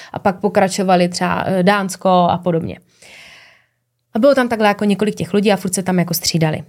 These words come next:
No a tam se našla její bota, černá. A ta policie zavolala ty kamarádky a potřebovali vědět, co ta holka, ta Birna, měla ten večer na sobě.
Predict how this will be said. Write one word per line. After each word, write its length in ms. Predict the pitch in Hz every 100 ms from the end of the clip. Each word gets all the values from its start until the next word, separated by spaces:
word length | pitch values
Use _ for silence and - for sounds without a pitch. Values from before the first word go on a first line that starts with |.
| _
No 120 | 269
a 20 | -
tam 160 | 208
se 120 | 208
našla 300 | 214 185 208
její 380 | 185 208 208 202 _ _ _
bota, 340 | 170 175 180 - _ _ _ _ _ -
černá. 400 | 180 165 - - _ _ _ _ _
A 80 | 233
ta 100 | 269
policie 560 | 185 175 175 175 170 214 _ _ -
zavolala 260 | 220 208 190
ty 80 | 165
kamarádky 720 | 160 156 156 156 - 202 - _
a 40 | -
potřebovali 540 | 190 - 202 208 214
vědět, 580 | 165 151 156 165 220 _ _ _ _ -
co 180 | - 226
ta 140 | 220
holka, 420 | 185 175 175 180
ta 100 | 185
Birna, 320 | 180 185 190
měla 280 | 190 180 185
ten 160 | 185 185
večer 260 | 180 185
na 100 | 170
sobě. 320 | 156 165 165